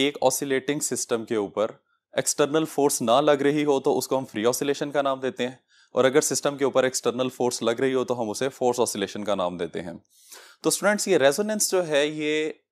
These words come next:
in the presence of external force perform की जाती है, तो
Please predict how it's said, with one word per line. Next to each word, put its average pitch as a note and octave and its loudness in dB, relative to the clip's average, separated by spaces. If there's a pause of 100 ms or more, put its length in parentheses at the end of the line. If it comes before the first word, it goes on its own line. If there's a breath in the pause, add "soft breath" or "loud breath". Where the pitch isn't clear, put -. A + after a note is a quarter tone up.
(100)
in F#3+ 2 (220)
the D3 8 (180)
presence D3+ 0
of C#3 4 (100)
external B2 -2
force A2+ 0
perform A2 -2
की G#2+ -2
जाती G#2 -2
है, C3+ 0
तो C3+ -4